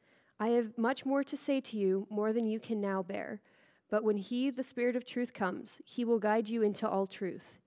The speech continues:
He will not speak on his own. He will speak only what he hears, and he will tell you what is yet to come. He will glorify me because it is from me that he will receive what he will make known to you.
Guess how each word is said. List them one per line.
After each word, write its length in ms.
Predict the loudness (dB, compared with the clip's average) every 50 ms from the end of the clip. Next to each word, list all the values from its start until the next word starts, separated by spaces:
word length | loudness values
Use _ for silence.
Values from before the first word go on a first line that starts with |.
| _ _
He 140 | _ -4 0
will 120 | 0 2 2
not 220 | 2 2 0 -2
speak 320 | -6 -6 -4 -2 -2 -2 -2 -2
on 160 | -2 0 -2
his 140 | 0 0 0
own. 340 | 0 0 -2 -4 -8 -10 -12 _ _
He 160 | _ -4 -4
will 80 | -4 -2
speak 240 | -2 -4 -4 -4 -2 0
only 240 | 0 2 2 2
what 200 | 2 0 0 -2
he 160 | -2 -4 -8 -8
hears, 560 | -6 -4 -4 -4 -4 -6 -10 -16 -20 -20 _ -20 -20 -20 -20 -20 _ _
and 120 | -4 -4
he 100 | -2 0
will 160 | 0 0 0 0
tell 220 | 2 2 2 2
you 180 | 4 2 2 2
what 160 | 2 2 2
is 140 | 2 2 2
yet 180 | 0 0 -2
to 80 | -6 -12
come. 380 | -14 -12 -12 -12 -12 -14 -16 -18 _ _ _ _ _ _ _ _ _ _
He 160 | _ -2 0
will 120 | 0 0
glorify 560 | 2 4 4 6 6 4 2 2 2 2 2 2
me 160 | 2 0 0
because 340 | 0 -2 -2 -2 -2 -2 0
it 80 | 0
is 160 | 0 0 0
from 320 | -2 -2 -2 0 0 2 2
me 300 | 2 2 2 0 -2 -4 -4
that 180 | -4 -4 -4 -6 -12
he 300 | -20 -10 -6 -4 -2 0
will 200 | 2 2 2 2
receive 520 | 0 -2 -2 -2 0 0 0 0 0 -2
what 140 | -4 -4 -4
he 160 | -4 -4 -2
will 140 | -2 0 0
make 260 | 2 0 -2 -2 -2
known 240 | -2 0 0 0 -2
to 140 | -4 -8 -10
you. 260 | -8 -10 -10 -12